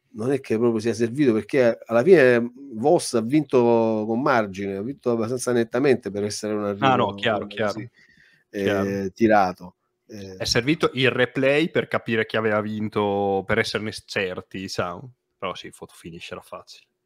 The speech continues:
Speaker 1: Ha fatto un gran colpo di reni e <laughs> la-, l'altro non l'ha manco <laughs> proprio fatto.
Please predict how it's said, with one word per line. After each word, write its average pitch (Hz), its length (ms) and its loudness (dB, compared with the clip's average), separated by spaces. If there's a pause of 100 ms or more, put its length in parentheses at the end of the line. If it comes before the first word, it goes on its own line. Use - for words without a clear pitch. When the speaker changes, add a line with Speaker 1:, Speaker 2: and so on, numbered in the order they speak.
(1500)
Speaker 1:
Ha - 20 -20
fatto 120 280 -6
un 123 40 0
gran 135 180 2
colpo 123 300 2
di 123 120 2
reni 104 520 0
e 85 600 -6
<laughs> - 0 -
la-, 101 120 0 (260)
l'altro 147 320 2
non 110 80 2
l'ha 113 60 2
manco 117 300 -2 (240)
<laughs> - 240 -14
proprio 120 320 6
fatto. - 520 -6